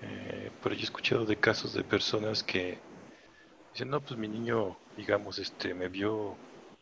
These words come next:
no sé, leyendo ciertos cómics y a partir de ahí fue como que empezó a tomarle gusto a... No quería leer, ahora ya lo hace". Digo, no es tanto como leer un libro, pero al menos sí ya lee un poquito más de lo que hacía antes porque no le gustaba hacerlo.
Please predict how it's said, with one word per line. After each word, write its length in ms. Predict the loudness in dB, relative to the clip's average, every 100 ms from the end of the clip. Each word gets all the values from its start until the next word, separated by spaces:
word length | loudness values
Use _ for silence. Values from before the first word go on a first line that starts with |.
| -20 -20 -20 -12
no 60 | -4
sé, 160 | 0 2
leyendo 500 | 2 0 2 0 -2
ciertos 320 | -2 0 0
cómics 540 | -2 -2 0 -2 -4 -4
y 40 |
a 40 | -2
partir 300 | 0 0 0
de 80 | 0
ahí 100 | 0
fue 140 | -2
como 240 | -4 -6 -6
que 100 | -6
empezó 220 | -2 -2
a 40 |
tomarle 380 | -2 0 2 2
gusto 440 | 0 -4 -2 0 2
a... 160 | 0 -4 -14 -18 -18 -20 -20 _ _
No 100 | 0
quería 200 | 6 6
leer, 380 | 8 8 8 8
ahora 200 | 8 8
ya 120 | 8
lo 120 | 10 8
hace". 180 | 8
Digo, 240 | 4 4 4 0 -10 2
no 140 | 4
es 140 | 4 6
tanto 280 | 4 4
como 220 | -4 0 4
leer 180 | 6 6
un 60 |
libro, 260 | 4 4 2
pero 140 | 2
al 60 | 0
menos 200 | 0 -4
sí 120 | 4
ya 120 | 8 8
lee 140 | 8
un 80 | 4
poquito 380 | 2 -6 -2 4
más 360 | 8 8 6 -8 -14 -14 -16 -16 -18 -16 0
de 100 | 4
lo 100 | 6 8
que 100 | 6
hacía 180 | 8
antes 220 | 6 6 -4
porque 260 | -8 -8
no 140 | -8 -8
le 100 | -8
gustaba 380 | -10 -6 -4
hacerlo. 240 | -4 -8